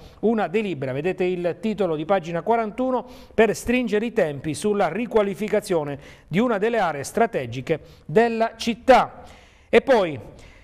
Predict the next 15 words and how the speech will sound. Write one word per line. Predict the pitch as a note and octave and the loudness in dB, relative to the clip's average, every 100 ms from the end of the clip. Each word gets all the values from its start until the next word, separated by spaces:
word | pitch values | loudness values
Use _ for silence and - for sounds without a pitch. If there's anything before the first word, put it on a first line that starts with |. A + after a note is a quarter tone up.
| - _ _ _ _ _ _ _ | -20 _ _ _ _ _ _ _
il | G#3 B3 B3 G#3+ | 0 2 2 0
discorso | G#3+ - - A#3+ D#3 - F#3 D#3+ D3+ | -2 -4 2 4 2 0 2 2 0
nell'apertura | D3+ F3+ F#3+ F#3 F3+ - A#3 G3+ | -2 0 0 -2 -4 0 0 2
dell'anno | F3 G3+ G#3 F#3+ | 0 -2 -2 -4
giudiziario | E3 G3 - A#3 G#3+ F3+ | -4 -6 0 2 2 0
della | F3+ F3 | -2 0
Corte | - A3 - G3+ | 0 0 0 -2
dei | G3 A3 | 0 0
Conti | A3+ B3 C4+ - F#3+ | 4 2 2 -2 -2
del | F3 G3 E3 | 0 0 0
Presidente | G3 G#3+ G#3+ G#3 G3+ A#3+ | -2 -2 0 -2 0 -2
Miele, | A3+ D#3+ B2+ | 0 -2 -4
preoccupano, | B2+ G#3 A3 - F3 D#3+ D3 C#3+ | 0 2 2 0 -4 -2 -2 -4
dice, | F3 G3+ E3+ - - | -4 -4 -6 -8 0
assenteismo | G#3+ - - G#3+ G#3 A3+ F#3 D3 C#3+ D#3 - | 2 2 0 -4 0 -2 0 -6 -6 -6 -8